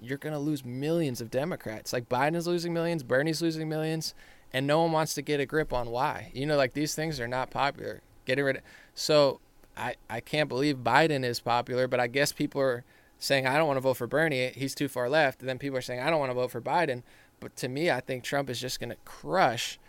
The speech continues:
this next election 'cause they, they don't realize w-, what's driving people away. The political correctness, the constant, you know, like, say, Obamacare pissed off millions of right-wingers and left-wingers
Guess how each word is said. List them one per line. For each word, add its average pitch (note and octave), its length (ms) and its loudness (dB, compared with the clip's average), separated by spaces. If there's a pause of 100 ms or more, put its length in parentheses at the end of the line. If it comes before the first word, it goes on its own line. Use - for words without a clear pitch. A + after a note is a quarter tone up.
(240)
this - 160 0
next C#3+ 220 2
election B2+ 460 0
'cause B2 180 -2
they, C3+ 200 2
they C3+ 200 0
don't F3 240 2 (240)
realize C#3 480 2
w-, C3 180 -8
what's C3+ 280 -2
driving B2+ 280 2
people A#2 220 -6
away. C3 240 4
The A#2 100 -6
political D#3 440 0
correctness, C3 680 -2 (300)
the A#2+ 560 -4
constant, C#3 680 -4
you B2 160 -8
know, A#2+ 200 -4
like, A#2+ 180 -6
say, C3 220 0
Obamacare D3 720 -2
pissed C#3 240 -4
off B2 140 -4 (180)
millions G3 520 2
of D3+ 120 -6
right-wingers C#3+ 640 2 (320)
and G3+ 180 4
left-wingers C3+ 680 0